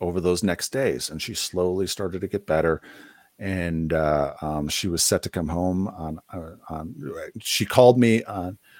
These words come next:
or texted me, I think, <laughs> on May eighteenth, saying they're, they're definitely gonna be sending me home this week. And on the nineteenth, we had a conversation, a few conversations actually,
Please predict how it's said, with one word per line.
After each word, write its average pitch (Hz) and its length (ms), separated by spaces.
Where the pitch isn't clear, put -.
or 92 320
texted 120 420
me, 90 140
I 85 80
think, 92 240
<laughs> 143 120
on 92 380
May 95 280
eighteenth, 101 540
saying 85 380
they're, 80 260
they're 92 120
definitely 113 380
gonna 113 100
be 113 80
sending 110 240
me 113 100
home 104 200
this 110 180
week. 80 320
And 90 80
on 92 100
the 90 80
nineteenth, 104 460
we 107 80
had 95 80
a 92 60
conversation, 98 1040
a 98 80
few 165 240
conversations 78 680
actually, 76 480